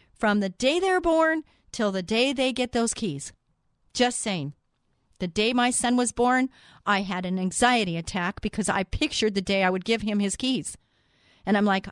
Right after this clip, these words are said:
"I have work to do because I want to protect this kid as much as I can." And don't we all want to do that as parents? I hope so. I hope so. "Listen, my son, to your father's instruction.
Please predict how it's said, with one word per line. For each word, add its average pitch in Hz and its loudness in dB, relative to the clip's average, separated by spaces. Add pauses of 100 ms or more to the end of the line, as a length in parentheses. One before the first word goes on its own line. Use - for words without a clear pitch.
"I 214 2
have 214 -2
work 226 0
to 226 -4
do 170 -4 (320)
because 220 0
I 226 2
want 233 2
to 208 -2
protect 226 -4
this 233 -4
kid 262 -2
as 196 -4
much 196 0
as 226 -2
I 233 -2
can." 277 -8 (200)
And 220 2
don't 254 6
we 269 0
all 269 2
want 330 2
to 330 0
do 302 0
that 392 2
as 403 -4
parents? 427 -6
I 359 -2
hope 330 0
so. 302 2 (380)
I 269 2
hope 247 -2
so. 190 -4 (580)
"Listen, 294 2
my 226 4
son, 196 -2
to 208 -4
your 208 0
father's 226 2
instruction. 202 -4